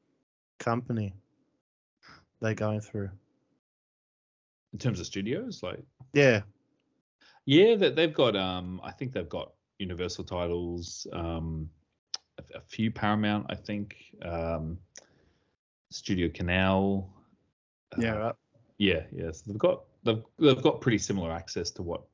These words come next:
Speaker 2: Indicator have. So,
Speaker 1: Yeah, okay.
Speaker 2: yeah, yeah. And obviously, so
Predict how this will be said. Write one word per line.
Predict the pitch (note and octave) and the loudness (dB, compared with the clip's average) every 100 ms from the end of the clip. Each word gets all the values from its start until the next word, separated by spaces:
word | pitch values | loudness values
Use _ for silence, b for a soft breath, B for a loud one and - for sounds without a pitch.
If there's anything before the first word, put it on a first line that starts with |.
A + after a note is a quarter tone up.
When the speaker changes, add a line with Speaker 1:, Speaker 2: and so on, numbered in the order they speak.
| _ _ _ F#2+ | _ _ _ -8
Speaker 2:
Indicator | E2+ E2 D#2 | -6 -4 -6
have. | E2+ E2 - _ _ _ | -6 -8 -12 _ _ _
So, | - A#2+ | -14 -2
Speaker 1:
Yeah, | B2 A#2 | 0 0
okay. | A2+ G#2+ G2 _ _ _ _ | -2 -8 -10 _ _ _ _
Speaker 2:
yeah, | F#2 D#2+ | -4 -4
yeah. | E2+ E2 E2 - - | -2 -6 -8 -10 2
And | G#2+ | 4
obviously, | G#2 F#2 G2 F2 - - | 6 4 2 0 -2 -4
so | F#2 F2 | -2 -2